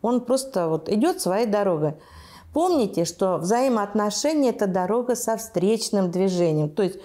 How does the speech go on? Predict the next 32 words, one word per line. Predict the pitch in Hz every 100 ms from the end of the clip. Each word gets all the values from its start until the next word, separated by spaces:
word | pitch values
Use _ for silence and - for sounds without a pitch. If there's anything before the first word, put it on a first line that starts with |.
| - -
мы | 285 415
идём | 294 175 247 320
навстречу | 208 160 - 240 247 170
друг | 175 220 190
другу. | 170 156 143 127 - - - _ _ _ -
Если | 208 294 294 226
я | 233 254 208
иду | 190 202
навстречу | 185 185 185 185 180 - 180
вам, | 180 165 147 -
а | 214
вы | 220 190
не | 170
хотите, | 175 175 175 254 285 277 233 175
значит, | 214 269 226
я | 240
прохожу | 233 202 175 175 220
мимо, | 202 208 147 - - - -
а | 180
вы | 240
проходите | 247 190 196 214 190 -
тоже | - 226 196
мимо, | 170 151 143 - - -
и | -
мы | 196 233
не | 208
встречаемся. | 208 190 190 220 208 156 - - - - - - -
Дайте | 180 247 302 254
людям | 240 233 233
свободу | - 214 202 226 175
принимать | - 185 196 240 277
решения, | 247 240 - 220 208 196